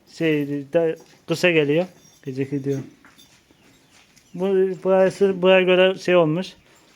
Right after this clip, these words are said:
Ha, şu uz kısmından biraz kırılması lazım. Aha, yazın yine bir tadilat yaparız herhalde. Ondan sonra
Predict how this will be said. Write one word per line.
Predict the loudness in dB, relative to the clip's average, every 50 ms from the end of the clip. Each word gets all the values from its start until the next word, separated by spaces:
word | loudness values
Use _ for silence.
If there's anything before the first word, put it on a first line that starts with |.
| -4
Ha, | 0 0 0
şu | 0 -2 -8
uz | -6 -4 -4 -4 -4
kısmından | -6 -8 -6 -6 -4 -2 -2 -2 0
biraz | 0 2 0 0 0
kırılması | 0 0 0 0 -2 -4 -4 -2 0
lazım. | 0 0 0 -2 -6 -10 -12 _ _ _ _ _ _ _ _ _ _ _ _ -20 _ _ _ _ _ _ _ -4
Aha, | -2 0 0 0 0 -2 -6 -6 0
yazın | 2 2 2 2 0 -2 0
yine | 0 0 0 0 0 0 -2
bir | -2 -2
tadilat | 0 0 0 2 2 0 0 0 -2 -4
yaparız | -4 0 0 0 0 2 0
herhalde. | 0 0 0 -2 -4 -4 -6 -18 _ _ _ _ _ _ _ _ -16 -16 _ _ _ -20 -20 _ _ _ _ _ _ _ _ _ _ _ _ _ _ _ _ _ _ _ _ _ _ _ -20 _ _ _ -20 -16 -6
Ondan | -2 0 2 2 0
sonra | 0 0 0 2 2 0